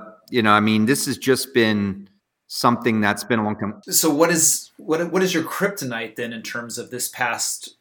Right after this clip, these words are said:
Speaker 2: year working on this? Has, has there been some place in the business where you felt like, you know, there was several hurdles or a hurdle that you needed to overcome?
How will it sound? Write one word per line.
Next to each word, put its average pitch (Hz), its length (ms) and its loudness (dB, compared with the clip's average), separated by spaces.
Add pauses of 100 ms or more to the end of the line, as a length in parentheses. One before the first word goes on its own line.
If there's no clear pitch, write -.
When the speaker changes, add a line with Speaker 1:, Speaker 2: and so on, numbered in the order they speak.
(140)
Speaker 2:
year 117 720 -2 (140)
working 127 460 -4
on 110 180 -8
this? 107 260 -6
Has, 113 160 -8
has 131 300 -6
there 131 120 -4
been 131 280 -4
some 135 240 -6
place 131 400 -4
in 131 440 -8
the 123 60 -10
business 127 480 -6
where 123 100 -6
you 123 140 -6
felt 127 220 -4
like, 120 340 -8
you 120 80 -10
know, 120 200 -6
there 123 120 -6
was 120 200 -4
several 139 480 0
hurdles 135 500 -6
or 120 280 -6
a 107 60 -12
hurdle 151 300 0
that 139 160 -4
you 127 80 -10
needed 127 260 -10
to 135 100 -8
overcome? 147 800 -8